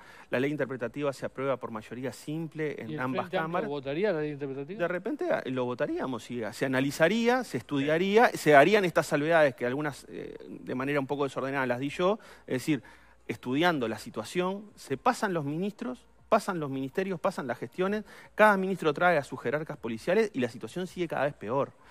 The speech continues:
Speaker 1: Entonces, evidentemente, haciendo esas salvedades lo podríamos analizar como se analiza cualquier cosa. Es más, de hecho, el Frente Amplio participó en la estrategia por la seguridad preventiva integral de, que, que, que impulsó Sanjurjo, ¿verdad?
Speaker 2: No firmó después, al final.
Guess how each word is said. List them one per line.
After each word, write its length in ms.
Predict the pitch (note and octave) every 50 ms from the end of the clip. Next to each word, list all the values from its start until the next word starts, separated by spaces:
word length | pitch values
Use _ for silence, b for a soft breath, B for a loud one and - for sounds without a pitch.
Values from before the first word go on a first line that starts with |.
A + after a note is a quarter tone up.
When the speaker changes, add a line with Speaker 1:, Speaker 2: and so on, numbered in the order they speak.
| B B B B
Speaker 1:
Entonces, 480 | _ C3+ C3+ B2+ - A#2+ G2+ F#2 B B B B B B B B _ -
evidentemente, 720 | A#2 A#2+ C3 E3 G3 G#3 F#3+ G3 F#3 E3+ D3+ C3+ - A2
haciendo 280 | A2+ - F#3 F#3+ G3+
esas 160 | F#3 F3+ E3
salvedades 340 | E3+ E3 D3+ D#3 F3+ G#3 A3+
lo 100 | G#3 F#3+
podríamos 440 | D#3 C#3 C#3 D3 D#3 D#3 D3 - -
analizar 440 | A2 G#2 F#2+ F#2+ - - D#3 F3+ F#3+
como 200 | - G3+ F3+ C#3
se 100 | - -
analiza 340 | G2+ G#2 B2 C3 - C#3 A#2+
cualquier 340 | - G2+ F#2+ - A2+ G#2
cosa. 400 | - C3 D3 C#3 - - A2 G2 -
Es 120 | - A#2+
más, 200 | C3 D3+ C#3+ A2+
de 120 | A2+ A#2+ C#3
hecho, 180 | C#3+ - G3
el 80 | G3 D#3+
Frente 280 | - D3+ C#3+ C3+ C#3
Amplio 200 | C#3+ D#3+ F#3 F#3+
participó 680 | - C3+ A#2+ - - - G#2+ G#2+ - D3+ D#3+ C#3 A#2+ - - - - _ _ _ _ _ _ _
en 80 | - B2
la 60 | A#2+
estrategia 840 | A2 - A#2+ A2 - B2 A#2 - - A2 A2+ G#2+ G#2 G#2 G2+ G#2 G2 -
por 80 | - A#2
la 80 | A2+
seguridad 340 | - - A2+ G#2+ A2+ A#2 A#2
preventiva 440 | - A2+ A2+ A2 A2+ G#2+ A#2+ B2 A#2
integral 380 | A2 - A#2 A2+ A#2+ B2 B2 A#2
de, 140 | A#2+ A2 B B B B B _
que, 260 | - A#2+ A#2 G#2+ F#2+
que, 240 | - - A#2 G#2+ G2+
que 80 | - B2
impulsó 340 | A#2 - A#2+ A#2 - B2+
Sanjurjo, 520 | A#2 - A2+ G#2+ - A#2+ A2+ - - - F#2+
¿verdad? 280 | G2 G#2+ B2+ D3 D#3+ D#3+
Speaker 2:
No 100 | D#3+ D3
firmó 400 | - D#3+ D3 D3+ F3 F3 D3+ C3
después, 340 | B2+ - - C#3+ B2+ - -
al 80 | B2
final. 240 | - C#3 C3 C3